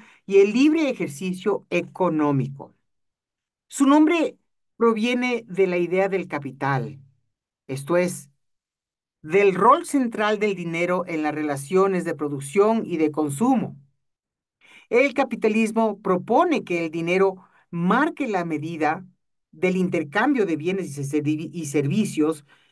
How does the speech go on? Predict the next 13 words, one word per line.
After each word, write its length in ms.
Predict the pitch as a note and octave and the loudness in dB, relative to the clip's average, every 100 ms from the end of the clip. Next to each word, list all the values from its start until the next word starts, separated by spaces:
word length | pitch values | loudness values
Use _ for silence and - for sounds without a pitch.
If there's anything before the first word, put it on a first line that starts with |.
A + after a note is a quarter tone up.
| _ - | _ -6
y 400 | A3+ A#3+ C4 - - | 0 0 0 -4 -2
que 160 | G#3 | 0
sea 280 | F#3+ C4 C#4 | 0 0 2
obtenido 680 | C#4+ - G3+ G3 G#3 G#3+ G#3+ | 2 0 -2 0 0 0 0
de 160 | F#3+ F3 | -2 -6
diferentes 640 | D#3 D#3+ D#3+ F3+ F#3 F3+ | -6 -2 -2 0 -4 -4
formas 400 | F3+ F3 F3 D#3+ | -2 0 -2 -4
como 320 | - D#3+ D#3+ | -4 -4 0
la 280 | D3+ C#3+ C3+ - | 0 0 -4 -10
remuneración 880 | E3 F#3 F3+ D#3+ C#3+ C3+ - C#3+ C#3+ | -4 0 0 0 -2 -2 -2 -4 -4
por 160 | C#3+ C3 | -6 -6
el 100 | C3 | -4
trabajo 640 | C3+ B2+ C#3+ G3 F3 D#3 | -2 -2 -2 -2 -2 -4